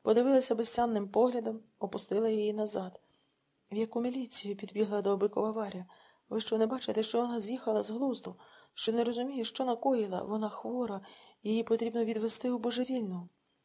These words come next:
«Там розберуться», — почула у відповідь. Максим Гнатович спробував відібрати макітру, але Улянида штовхнула його в плече. «То моє», — сказала сердито і притисла до грудей макітру.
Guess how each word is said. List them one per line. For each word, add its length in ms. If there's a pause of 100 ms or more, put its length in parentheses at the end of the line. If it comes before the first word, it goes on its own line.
(360)
«Там 280
розберуться», — 800
почула 360
у 80
відповідь. 640 (800)
Максим 340
Гнатович 400
спробував 480
відібрати 520
макітру, 420
але 200 (400)
Улянида 500
штовхнула 580
його 220
в 60
плече. 460 (600)
«То 180
моє», — 520
сказала 460
сердито 600 (400)
і 120
притисла 540
до 100
грудей 340
макітру. 560